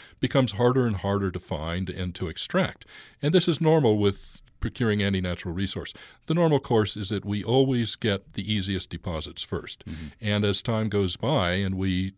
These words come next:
Speaker 1: deplete those easy deposits, then we have to go to deposits that are harder and harder to get at and harder and harder to extract.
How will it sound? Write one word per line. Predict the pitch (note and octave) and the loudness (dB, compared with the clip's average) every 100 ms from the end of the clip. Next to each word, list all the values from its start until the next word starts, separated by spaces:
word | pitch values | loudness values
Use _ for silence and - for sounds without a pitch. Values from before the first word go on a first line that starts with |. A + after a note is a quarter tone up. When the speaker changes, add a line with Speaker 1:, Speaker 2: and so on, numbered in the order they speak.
| _ | _
Speaker 1:
deplete | F#2+ - F3 A3+ | -8 0 0 0
those | A#2 F2 | -2 -4
easy | F2 F2 | -4 -8
deposits, | D#2+ - D#2 D2+ E2+ - - - - | -12 -10 -10 -10 -10 -12 -14 -20 -18
then | - G#2+ B2+ | -2 2 4
we | B2+ | 2
have | A2+ A2 - | 2 -2 -4
to | |
go | G2+ G2+ F#2+ | -4 -2 0
to | F2 G2 | -2 -4
deposits | F#2 F2+ F2 E2 F2 | -8 -4 -4 -4 -6
that | F#2+ E2+ | -8 -8
are | D2+ | -4
harder | A2+ A2+ G#2+ | -2 0 0
and | F#2+ | 0
harder | F#2 F#2 | -2 -4
to | E2 | -6
get | D#2+ F2 | -4 -4
at | E2+ D#2+ E2+ | -4 -6 -8
and | D#2+ | -8
harder | F2+ F2+ | -6 -4
and | E2+ | -4
harder | E2 D#2 D2+ | -6 -8 -10
to | - | -12
extract. | D2 - - - _ | -10 -10 -10 -16 _